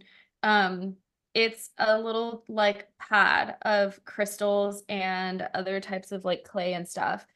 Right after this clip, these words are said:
And they send it with this little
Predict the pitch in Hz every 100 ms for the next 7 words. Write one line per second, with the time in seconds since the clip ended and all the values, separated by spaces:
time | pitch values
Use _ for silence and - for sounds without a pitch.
0 | _ _ _ 214 208 196 202 202 214 -
1 | 214 220 247 247 - 202 202 - 202 -
2 | 202 196 196 196 -